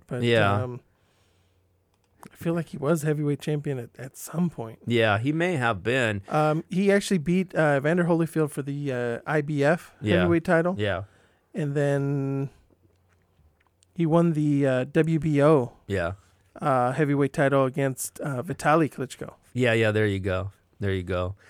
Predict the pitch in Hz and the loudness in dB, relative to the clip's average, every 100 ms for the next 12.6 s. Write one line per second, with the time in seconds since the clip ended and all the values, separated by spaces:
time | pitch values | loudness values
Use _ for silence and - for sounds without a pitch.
0 | - - 139 135 135 120 - 123 117 107 | -20 -6 0 4 6 6 4 2 4 2
1 | 101 95 - _ - - 127 233 233 170 | 0 -4 -8 _ -8 -2 -2 2 4 6
2 | 143 127 135 123 131 156 175 175 131 - | 4 2 -2 2 4 4 4 0 0 -4
3 | _ - 147 160 - 139 120 113 110 98 | _ -4 -2 -2 -2 0 2 2 0 -4
4 | 110 107 101 98 95 - - _ - - | -2 -2 0 -4 -6 -10 -20 _ -12 -4
5 | - 175 160 117 117 135 131 113 110 101 | 2 2 2 -2 0 0 2 0 -2 0
6 | 135 139 117 123 123 104 98 98 113 101 | 0 2 2 0 -2 -2 -2 2 2 2
7 | 85 87 - _ _ 190 156 110 110 - | -4 -10 -16 _ _ -12 -6 -4 -4 -2
8 | 127 120 117 117 120 - 123 113 101 139 | -2 -2 -2 -2 -6 -4 -2 -2 -2 0
9 | 139 139 117 117 95 - 131 - 110 127 | 4 4 4 -2 -2 -2 -4 -4 -4 -2
10 | 117 117 113 104 110 110 110 110 113 117 | -4 -2 -2 -2 -4 -2 -4 -2 -2 -2
11 | 113 113 104 107 117 113 98 120 117 113 | 0 0 0 0 0 0 0 0 0 0
12 | 110 101 - 107 104 101 | 0 -2 -4 -2 -2 -4